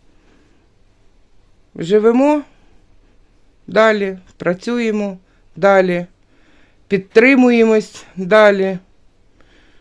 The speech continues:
і знімаємо для вас <laughs> відео далі. Все, мої любі, мої хороші, всіх вас цілую, люблю. Відео сьогодні одне, але довге. Ну, звиняйте, ніколи було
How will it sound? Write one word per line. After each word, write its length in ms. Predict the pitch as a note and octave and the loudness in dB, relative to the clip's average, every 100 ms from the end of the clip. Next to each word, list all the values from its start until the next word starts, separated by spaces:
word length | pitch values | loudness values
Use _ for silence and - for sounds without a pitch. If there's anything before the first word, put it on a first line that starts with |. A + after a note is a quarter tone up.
| _ _ _ _ _ _ - | _ _ _ _ _ _ -10
і 520 | - A3 C4 C#4 C#4 | -6 -4 -2 -2 -4
знімаємо 600 | G#3+ G#3+ G#3 A3 G#3+ G3 | -4 -2 0 0 0 -2
для 200 | F3+ F3+ | 0 0
вас 460 | E3+ G3+ F#3 - - _ | 0 -2 -4 -16 -20 _
<laughs> 80 | |
відео 760 | E3 E3 G3 F#3+ - G3 F3+ F#3 | -14 -8 -6 -6 -2 -2 -2 -8
далі. 560 | E3+ D3 C#3+ C3+ - F3 - - B3 - - - - - - _ - - - - - - | -6 -2 0 0 -6 -10 -10 -10 -8 -8 -10 -10 -16 -18 -20 _ -20 -20 -20 -20 -20 -20
Все, 320 | - A#3+ A3 | -2 2 2
мої 280 | F#3 F3 F#3 | 2 -2 -2
любі, 300 | G#3 E3+ D#3 | -4 -4 -4
мої 240 | D#3 D3+ | -4 -6
хороші, 640 | - D#3+ F#3 G#3 - D3 D3+ | -6 -4 -4 -6 -8 -14 -12
всіх 300 | - F#3 E3+ | -10 -8 -8
вас 160 | E3+ | -8
цілую, 440 | - E3+ D#3 D3 D3 | -8 -8 -6 -6 -4
люблю. 400 | F#3+ E3 D3 D3 - - - | -6 -6 -8 -8 -14 -20 -12
Відео 420 | D#3+ G3+ F3+ F3 E3+ | -4 -2 0 0 0
сьогодні 520 | F3 F3 E3+ D#3 D#3+ | -2 -2 -2 0 0
одне, 360 | D#3 D#3+ E3 | 0 0 0
але 220 | C#3+ C3+ C3+ | 0 -2 -4
довге. 640 | D#3+ A#3 A#3 G#3 G3+ F#3 | 0 0 0 -4 -4 -6
Ну, 380 | F#3 E3+ F#3+ G#3 - | -12 -8 -6 -8 -10
звиняйте, 760 | E3+ D#3+ E3 D3+ C#3 C3 C3 | -10 -6 -4 -4 -6 -8 -10
ніколи 480 | D3 D#3+ - C#3 C#3 | -8 -10 -6 -6 -6
було 400 | C3 C#3 C3+ | -8 -8 -8